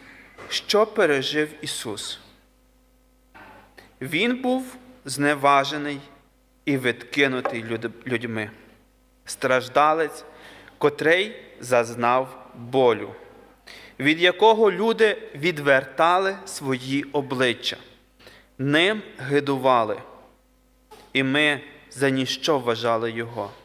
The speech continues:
Але ж він поніс на собі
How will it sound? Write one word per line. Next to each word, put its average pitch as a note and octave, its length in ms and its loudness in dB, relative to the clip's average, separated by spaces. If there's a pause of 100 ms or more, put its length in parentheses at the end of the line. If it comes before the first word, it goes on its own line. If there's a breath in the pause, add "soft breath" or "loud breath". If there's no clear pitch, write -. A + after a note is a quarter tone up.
(1040 loud breath)
Але D3 240 4
ж C#3 140 -4
він G#3 260 0
поніс G#3+ 720 0 (160)
на C#3 100 -2
собі C#3+ 480 0